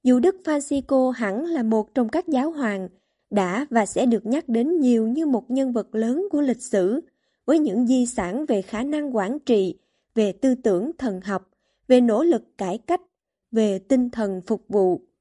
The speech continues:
Nhưng có lẽ điều lớn lao hàng đầu mà Ngài cống hiến chính là cuộc đời chứng tá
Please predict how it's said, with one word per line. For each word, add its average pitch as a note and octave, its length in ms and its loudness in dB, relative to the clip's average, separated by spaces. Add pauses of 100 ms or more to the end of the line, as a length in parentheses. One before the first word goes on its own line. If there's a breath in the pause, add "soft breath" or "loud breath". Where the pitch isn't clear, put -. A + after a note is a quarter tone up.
(560)
Nhưng G#3+ 340 2
có C#4+ 160 -2
lẽ A3 280 0
điều B3 220 2
lớn A#3 280 -4
lao D#4 280 -2
hàng A3+ 320 -4
đầu G#3 260 0
mà G3 140 -6
Ngài G3 220 -6
cống C4 280 -4
hiến C4+ 260 0 (520)
chính B3+ 260 2
là D#4 220 -2
cuộc G#3+ 200 -2
đời G3 360 -2
chứng D#4 320 -2
tá B3 280 -2